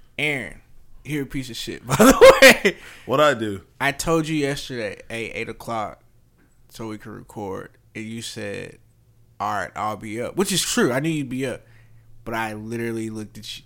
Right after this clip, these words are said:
Speaker 1: text you back and said, "Take your ass to bed."
Speaker 2: I was at the gym until three.
Speaker 1: Why?
Speaker 2: <laughs> I don't know.
Speaker 1: Bro.
Speaker 2: Actually, I do know why. So, uh, uh, my friend Kenny.
Speaker 1: Okay.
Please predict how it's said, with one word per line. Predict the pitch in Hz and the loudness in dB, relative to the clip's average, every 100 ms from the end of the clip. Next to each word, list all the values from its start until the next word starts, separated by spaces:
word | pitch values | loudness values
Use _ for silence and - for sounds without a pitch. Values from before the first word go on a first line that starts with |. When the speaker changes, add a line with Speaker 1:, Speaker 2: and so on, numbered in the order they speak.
| - | -20
Speaker 1:
text | - 120 107 - | -12 -10 -10 -12
you | |
back | 107 107 107 | -8 -8 -8
and | 107 | -12
said, | 110 - | -10 -10
"Take | - 131 123 - | -4 -4 -4 -6
your | 120 110 | -6 -4
ass | 107 104 113 - | -4 -6 -8 -12
to | 107 | -14
bed." | 101 110 110 101 76 78 101 | -12 -10 -8 -8 -10 -8 2
Speaker 2:
I | 113 | 2
was | 127 | 2
at | 120 | -2
the | 98 | -4
gym | 113 113 | -2 -2
until | 104 107 98 | -2 -6 -6
three. | - 104 101 - - - - - - - - _ _ - | -6 -4 -4 -8 -20 -20 -20 -20 -20 -20 -20 _ _ -10
Speaker 1:
Why? | 147 160 190 | 0 8 10
Speaker 2:
<laughs> | 269 247 - 226 190 139 127 - - - 90 85 98 | 12 10 10 10 8 8 2 -2 -16 -20 -20 -18 -6
I | |
don't | 110 110 | -4 -2
know. | 104 90 82 - - - | -2 -4 -8 -14 -16 -12
Speaker 1:
Bro. | 110 110 98 - | -8 -6 -6 2
Speaker 2:
Actually, | 135 147 131 | 4 4 2
I | 117 | 2
do | 127 | 2
know | 117 | 2
why. | 98 82 76 - | 0 -2 -6 -14
So, | - 113 110 101 95 - - - | -6 -2 0 -2 -6 -12 -12 -12
uh, | 92 95 90 85 82 - - - - - - - | -8 -8 -8 -10 -10 -10 -12 -16 -18 -16 -18 -14
uh, | - 92 | -8 -6
my | 92 | -6
friend | 98 107 92 | -4 -4 -4
Kenny. | 117 120 127 107 - - - - | -4 0 0 -2 -14 -20 -20 -16
Speaker 1:
Okay. | 113 113 101 | -10 -6 -6